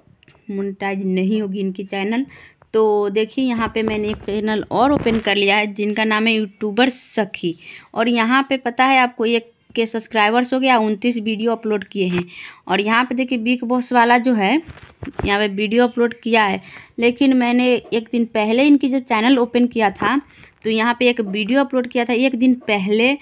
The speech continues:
और उस पे चार लाख व्यूज आए थे। और उसी वीडियो पे यहाँ पे, उसी वीडियो से यहाँ पे एक के वन के सब्सक्राइबर्स कर लिया इन्होंने। और उस वीडियो पे शायद कॉपीराइट स्ट्राइक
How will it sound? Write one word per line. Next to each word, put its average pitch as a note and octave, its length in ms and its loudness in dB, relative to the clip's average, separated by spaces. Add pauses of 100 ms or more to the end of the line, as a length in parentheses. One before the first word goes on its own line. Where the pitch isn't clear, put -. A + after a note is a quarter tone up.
(280)
और A3 140 2
उस B3 180 0
पे C4 160 -4
चार A3+ 380 2
लाख A#3 300 0
व्यूज A3+ 320 0
आए A3+ 160 2
थे। B3+ 120 -4
और A3+ 160 0
उसी A#3+ 400 2 (680)
वीडियो A#3 400 0
पे A3 220 0 (320)
यहाँ G#3+ 220 -2
पे, A#3 100 -6
उसी C4+ 220 -2
वीडियो B3 380 0
से B3 140 -8
यहाँ A3+ 180 -2
पे A3+ 80 -2
एक A3+ 140 -6 (380)
के A3+ 100 -2 (180)
वन A3 220 -2
के A#3+ 140 -4
सब्सक्राइबर्स G3+ 640 -4
कर G3+ 160 -2
लिया G3+ 220 0
इन्होंने। G#3 380 -2 (420)
और A3 180 0
उस B3 220 -2
वीडियो A3+ 360 0
पे A#3 200 -4
शायद A3 440 0
कॉपीराइट B3 580 0
स्ट्राइक A#3 420 -2